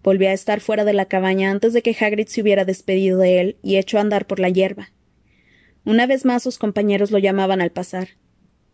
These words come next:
Harry cerró los ojos un instante y deseó que todos se esfumaran de allí, que pudiera abrir los ojos y encontrarse solo en los jardines.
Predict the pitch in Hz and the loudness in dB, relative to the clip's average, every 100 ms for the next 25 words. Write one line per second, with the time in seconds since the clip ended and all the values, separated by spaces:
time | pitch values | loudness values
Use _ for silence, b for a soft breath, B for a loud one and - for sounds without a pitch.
0 | - 190 202 208 190 190 190 202 190 202 | -8 -4 -4 -2 0 0 0 0 -2 -4
1 | 202 196 196 - 190 196 190 185 190 208 | -2 -2 -2 -2 -4 -2 0 0 -2 -2
2 | 226 - 226 240 233 - 208 196 190 190 | -4 -2 0 0 -2 -4 -2 0 0 2
3 | 180 180 185 - _ _ 180 196 196 208 | 0 0 -4 -6 _ _ -6 -2 0 2
4 | 220 226 220 226 220 220 214 202 196 196 | 2 2 2 0 -4 -6 -8 -4 -4 -2
5 | 190 196 208 202 202 185 185 190 185 190 | -2 -4 -6 -4 -2 -2 -4 -4 -2 0
6 | 196 302 - | -2 -6 -14